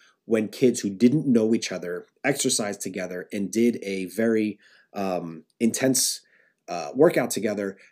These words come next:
It was, it, it put them in a state of vulnerability, but it was a state of combined vulnerability. They all felt the same vulnerability. And then they were able to work better on the education side, specifically the stem side, um, after they had gone through that together.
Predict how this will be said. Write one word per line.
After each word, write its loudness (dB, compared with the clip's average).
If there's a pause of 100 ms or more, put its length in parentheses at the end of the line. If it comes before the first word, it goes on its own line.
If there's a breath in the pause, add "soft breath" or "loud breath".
It -4
was, 0 (380)
it, -2
it 2
put 2
them 6
in 4
a 4
state 4
of 0
vulnerability, -2 (180)
but 6
it 4
was 2
a 0
state 4
of -2
combined 0
vulnerability. -8
They -2
all 6
felt 2
the 0
same -2
vulnerability. -8 (460 soft breath)
And -2
then 6
they 8
were 4
able 2
to 0
work 4
better -4 (260 soft breath)
on -4
the -4
education 0
side, -4
specifically -4
the -6
stem 2
side, -4 (760)
um, -2
after 4
they 6
had 2
gone 2
through -4
that -8
together. -12